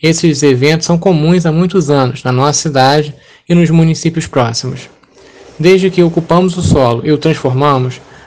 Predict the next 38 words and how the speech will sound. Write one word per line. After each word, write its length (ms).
afetamos 560
os 140
ritmos 420
e 60
caminhos 420
naturais 460
das 220
águas, 460
aumentando 540
o 40
número 280
das 180
enchentes. 680
Podemos 340
destacar 540
duas 320
causas 480
para 240
esses, 480
a 100
ocorrência, 600
a 80
ocorrência 480
com 80
frequência 540
desses 340
eventos 520
no 80
estado 300
do 40
Rio 120
de 60
Janeiro. 400
Por 140
um 80
lado, 300
o 40
relevo, 500